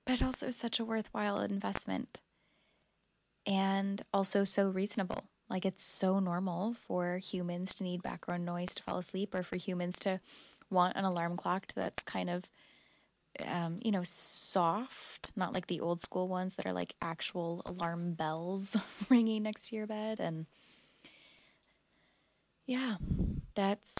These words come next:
a need that I have, that I've taken care of. And as I've taken care of it, I've realized it's so normal and so reasonable, and something I will probably <laughs> use the rest of my life. And I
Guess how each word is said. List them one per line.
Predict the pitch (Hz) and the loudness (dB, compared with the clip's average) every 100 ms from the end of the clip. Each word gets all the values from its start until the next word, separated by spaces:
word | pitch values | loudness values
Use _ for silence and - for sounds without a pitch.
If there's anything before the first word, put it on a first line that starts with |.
| - | 2
a | |
need | 214 208 208 220 240 - | 4 4 4 2 0 0
that | 202 | 0
I | 185 | 0
have, | 170 175 185 294 330 - - _ | -2 -6 -4 -4 -4 -10 -16 _
that | 190 | 0
I've | 185 175 | 0 0
taken | - - 190 | -4 -4 -4
care | - 175 190 | -2 -2 0
of. | 262 269 - - | -2 -4 -8 -8
And | 185 170 | -6 -2
as | 170 | -2
I've | 175 | -2
taken | - 185 185 | -2 -4 -6
care | 196 196 | -4 -2
of | 196 | 0
it, | 214 | 0
I've | 214 208 - _ | 0 -2 -6 _
realized | 220 214 214 214 214 226 | -2 0 0 -2 -2 -4
it's | 214 - - - - _ _ | -2 0 0 -2 -6 _ _
so | - - - 185 180 | -4 0 2 2 2
normal | 202 226 262 180 170 165 - - | 2 4 4 2 -2 -6 -12 -10
and | 180 170 | -6 -2
so | - 175 | 0 0
reasonable, | 196 214 226 - 185 175 175 175 - _ _ _ _ _ _ - | 2 2 2 0 -4 -6 -6 -8 -12 _ _ _ _ _ _ -10
and | 185 170 | -4 -2
something | 175 175 185 180 | -2 -2 -2 -2
I | 175 | 0
will | 175 180 180 - - | 0 -2 -4 -10 -12
probably | - 175 175 185 | -6 -4 -2 -2
<laughs> | 180 | 2
use | 202 - | 4 6
the | 220 | 4
rest | 220 - 220 | -2 -4 -2
of | 214 | -2
my | 214 | -2
life. | 226 226 180 - - - - - - _ | -2 -2 -4 -8 -14 -18 -18 -18 -20 _
And | 180 170 | -4 -2
I | 165 165 | 0 -2